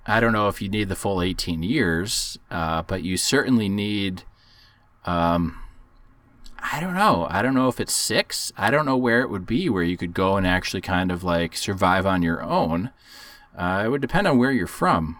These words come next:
and, and where you live, for sure, because in a big city, it's different than out, out in the wilderness or out in a, a more rural setting. Um,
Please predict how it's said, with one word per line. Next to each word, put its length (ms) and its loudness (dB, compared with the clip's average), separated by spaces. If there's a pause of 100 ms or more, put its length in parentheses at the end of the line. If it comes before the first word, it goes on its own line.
and, 240 -2
and 220 -2
where 80 -2
you 180 -4
live, 560 -2 (380)
for 180 -8
sure, 300 0
because 260 -2
in 80 0
a 60 -2
big 180 -2
city, 400 2
it's 140 -4
different 320 -4
than 160 0
out, 340 0
out 220 0
in 80 0
the 100 -2
wilderness 640 -2
or 80 2
out 160 2
in 100 0
a, 380 0
a 20 0
more 240 0
rural 320 0
setting. 460 0 (720)
Um, 600 0